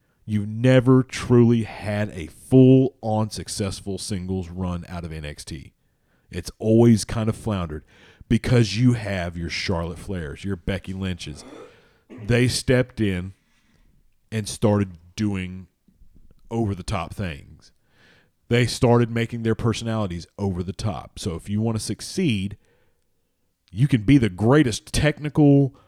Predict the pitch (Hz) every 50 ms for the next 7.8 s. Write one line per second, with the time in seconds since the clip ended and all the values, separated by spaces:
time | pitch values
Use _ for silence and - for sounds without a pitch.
0 | _ - - 139 131 135 139 131 - - 143 135 131 127 123 120 123 123 120 120
1 | 120 - _ - - 139 127 127 127 127 120 120 117 113 - - 107 113 117 110
2 | 110 107 - 110 98 95 - 104 98 - - 120 120 104 85 - - - - -
3 | - _ _ _ _ _ _ _ _ _ _ _ _ _ _ _ _ _ - -
4 | - 110 98 95 - - 127 156 - - - 156 147 - - 135 135 147 151 143
5 | 110 98 - - - 135 143 135 98 76 - _ _ _ _ _ _ _ - 156
6 | 151 143 120 87 78 - 147 139 139 123 92 - - 151 143 143 131 95 80 -
7 | - 139 135 127 113 98 87 - - 143 147 139 120 101 85